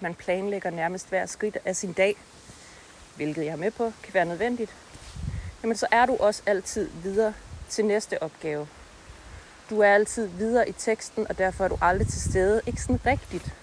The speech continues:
i hvert fald, i det, du står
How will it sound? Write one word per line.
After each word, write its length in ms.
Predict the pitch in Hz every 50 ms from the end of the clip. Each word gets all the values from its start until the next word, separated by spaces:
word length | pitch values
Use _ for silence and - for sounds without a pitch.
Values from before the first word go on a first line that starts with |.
| - - - - - -
i 40 |
hvert 180 | 156 160 - -
fald, 240 | - - 160 151 - - - - - - - - - - - - - - - - - - - - -
i 180 | 196 190 180 - - - - - - -
det, 160 | 220 220 220 - - - - - - - - - - -
du 60 | 202
står 300 | 185 - - 208 196 185